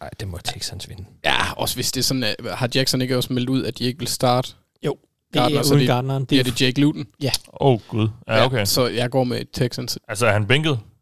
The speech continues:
Speaker 4: Gardner?
Speaker 3: Jamen, han er
Speaker 2: Øh,
Speaker 3: småskadet, jo. Han,
Speaker 2: ja, ja.
Speaker 3: jeg mener, at de fandt ud af, at han havde en fraktur på,
Speaker 1: Ja, men
Speaker 3: var det
Speaker 1: det er
Speaker 3: tommelfingeren
Speaker 1: Han har
Speaker 3: eller
Speaker 1: haft
Speaker 3: et
Speaker 1: det
Speaker 3: eller andet?
Speaker 1: længe,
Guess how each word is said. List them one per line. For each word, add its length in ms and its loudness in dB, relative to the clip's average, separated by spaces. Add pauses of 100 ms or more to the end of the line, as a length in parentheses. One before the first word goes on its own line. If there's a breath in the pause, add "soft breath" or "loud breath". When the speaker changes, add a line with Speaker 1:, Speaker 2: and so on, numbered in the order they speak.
(100)
Speaker 4:
Gardner? 260 -2 (120)
Speaker 3:
Jamen, 140 0
han 80 6
er 40 6
Speaker 2:
Øh, 60 4
Speaker 3:
småskadet, 760 4
jo. 60 6
Han, 220 4
Speaker 2:
ja, 80 -2
ja. 100 -4
Speaker 3:
jeg 80 4
mener, 180 8
at 80 2
de 80 2
fandt 220 0
ud 100 2
af, 40 2
at 60 2
han 100 2
havde 240 4
en 60 2
fraktur 680 -2
på, 140 0
Speaker 1:
Ja, 80 8
men 100 8
Speaker 3:
var 120 10
det 280 2
Speaker 1:
det 60 4
er 40 4
Speaker 3:
tommelfingeren 560 6
Speaker 1:
Han 100 8
har 60 8
Speaker 3:
eller 140 8
Speaker 1:
haft 60 8
Speaker 3:
et 60 6
Speaker 1:
det 80 10
Speaker 3:
eller 140 10
andet? 120 8
Speaker 1:
længe, 120 6